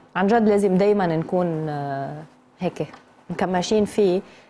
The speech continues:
لأنه حتى الرئيس هون كمان بيقول إنه نحن أبناء الرجاء بهيدا الموضوع. مر كتير على لبنان، آه، شفنا كتير أمور بلبنان، ويمكن بعد نشوف أسوأ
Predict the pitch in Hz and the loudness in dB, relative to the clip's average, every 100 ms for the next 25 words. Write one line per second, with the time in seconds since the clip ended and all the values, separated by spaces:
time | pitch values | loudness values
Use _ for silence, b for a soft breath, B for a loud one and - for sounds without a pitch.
0 | - 170 180 247 - 185 147 190 190 190 | -4 -2 -2 -4 -2 0 0 0 0 0
1 | 185 190 196 170 208 - 170 160 156 190 | 0 2 2 2 2 0 -2 -2 -2 -4
2 | - 180 165 156 160 - 175 170 202 196 | -2 -2 0 -2 -4 -4 -2 0 0 0
3 | 190 170 180 196 160 - - _ - - | 2 2 2 0 0 -4 -20 _ -8 -2
4 | 175 175 165 160 156 175 180 180 185 B | 0 0 0 0 0 2 2 2 0 B
5 | B B B B B B _ _ 202 220 | B B B B B B _ _ -2 0
6 | 220 190 226 208 185 175 160 165 190 220 | 0 0 0 2 2 2 2 2 2 2
7 | 226 233 226 226 226 226 - - 180 180 | 2 4 4 4 2 -2 -14 -10 -4 -2
8 | 170 165 165 165 165 170 247 226 214 170 | 0 0 0 0 -2 -2 -2 2 0 0
9 | - 254 240 240 233 233 196 196 185 202 | 2 4 4 4 4 4 4 4 4 4
10 | 208 214 214 214 202 214 269 247 214 202 | 4 4 4 2 2 4 4 4 2 2
11 | 190 214 - 233 - 240 240 - | 2 2 2 -2 -2 -4 -2 -2